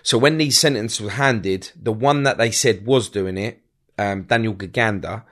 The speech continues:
he was, he come from a good family.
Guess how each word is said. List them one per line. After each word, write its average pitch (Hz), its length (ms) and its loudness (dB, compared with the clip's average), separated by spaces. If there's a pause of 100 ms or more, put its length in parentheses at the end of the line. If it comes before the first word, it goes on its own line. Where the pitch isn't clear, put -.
(400)
he 131 340 2
was, 110 720 0
he 151 240 -4
come 139 340 -4
from 95 280 -8
a 101 120 -8 (180)
good 147 300 2
family. 110 880 -2